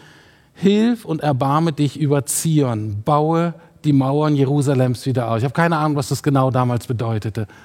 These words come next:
Für mich ein klares Zeichen, der Horizont weitert sich und sagt, „Okay, ich will neu beten. Ich will neu Einfluss nehmen von dir, Herr Gott, in den Alltag, in den du mich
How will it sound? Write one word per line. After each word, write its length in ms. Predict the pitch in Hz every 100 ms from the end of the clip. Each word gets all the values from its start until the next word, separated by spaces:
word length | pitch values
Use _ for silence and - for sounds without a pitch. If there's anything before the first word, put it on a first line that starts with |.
| -
Für 140 | -
mich 180 | 147 151
ein 100 | 156
klares 480 | - 147 156 147 -
Zeichen, 460 | 151 135 131 147 135 - - - _ _ _ _ _ _ -
der 100 | 135
Horizont 460 | 139 127 147 131
weitert 420 | 131 135 127 123
sich 320 | - 113 95 113
und 100 | 117
sagt, 200 | 127 127
„Okay, 460 | 123 143 131 120 - - - -
ich 200 | - -
will 120 | 135
neu 540 | 135 135 135 139 147 139 - - - _
beten. 580 | 151 143 139 - 107 101 - _ _ _ _ _ _ _
Ich 120 | -
will 80 | 127
neu 240 | 131 131 135 -
Einfluss 520 | 135 147 - 143 -
nehmen 200 | 131 127
von 200 | - 127
dir, 200 | 120 127
Herr 200 | 117 117
Gott, 320 | 110 110 - - - - - _ _ _ _ _
in 120 | - 117
den 220 | 120 131
Alltag, 520 | 120 120 - 113 110
in 160 | 113 104
den 260 | 110 107
du 100 | 98
mich 380 | 107 104 - -